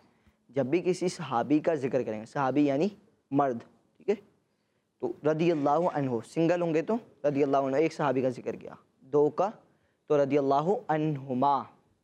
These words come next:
تین کا ذکر کیا، تین سے زائد کا ذکر کیا تو رضی اللہ عنہم۔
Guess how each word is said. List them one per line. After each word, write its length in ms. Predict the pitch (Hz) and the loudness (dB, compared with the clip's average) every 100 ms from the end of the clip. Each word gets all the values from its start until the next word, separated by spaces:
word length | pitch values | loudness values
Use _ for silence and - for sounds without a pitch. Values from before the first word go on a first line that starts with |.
| _ _ - | _ _ -2
تین 240 | 147 165 | 0 2
کا 100 | 196 | 0
ذکر 280 | 170 175 175 | 2 0 2
کیا، 180 | 170 180 175 | 2 0 2
تین 220 | 180 202 | 2 2
سے 140 | 202 | 2
زائد 340 | 131 143 165 190 | 2 2 0 2
کا 100 | 202 | 0
ذکر 280 | 151 151 | 2 0
کیا 140 | 143 160 | 0 2
تو 200 | 156 135 | 2 2
رضی 160 | 131 | 2
اللہ 320 | 139 127 131 160 220 - _ | 0 2 2 2 0 -6 _
عنہم۔ 600 | 170 175 147 120 165 165 | -2 -2 -4 -2 -2 -2